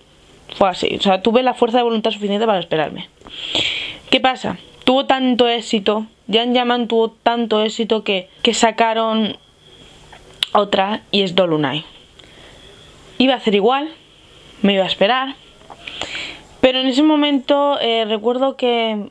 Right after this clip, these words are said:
mm, mi yaya estaba, en ese momento estaba ingresada y en esa, la ambulancia.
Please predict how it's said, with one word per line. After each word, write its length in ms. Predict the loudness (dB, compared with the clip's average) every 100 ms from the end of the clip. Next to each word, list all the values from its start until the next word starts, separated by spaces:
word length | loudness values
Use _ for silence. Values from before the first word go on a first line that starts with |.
| _
mm, 760 | -2 0 2 2 0 0 -2 0
mi 160 | 0 2
yaya 260 | 2 0
estaba, 560 | -2 -2 0 2 0 -4 -12 -8
en 160 | -2 0
ese 160 | 2
momento 320 | 2 2 0
estaba 240 | 0 0 0
ingresada 640 | -2 -4 0 2 2 -2 -8 -20 -20 -20 -20 -8 -2
y 320 | 0 0 0
en 140 | 0
esa, 340 | -2 -4 -8 -10 -18 -20 -20 -18 -16 -14 -12 -12 -10 -10 -10 -12 -10 -10 -10 -10 -10 -12 -12 -14 -16 -16 -16 -8
la 60 | 0
ambulancia. 600 | 2 2 -2 -4 -10